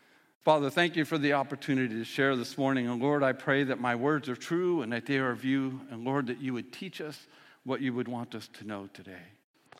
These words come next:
I just open our hearts and open our minds, Lord, in Jesus'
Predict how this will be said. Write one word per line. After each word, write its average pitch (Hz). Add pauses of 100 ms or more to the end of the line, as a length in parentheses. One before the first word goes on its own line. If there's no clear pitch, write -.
(140)
I 120
just 131
open 143
our 131
hearts 107
and 110
open 110
our 107
minds, 101
Lord, 92
in 98
Jesus' 107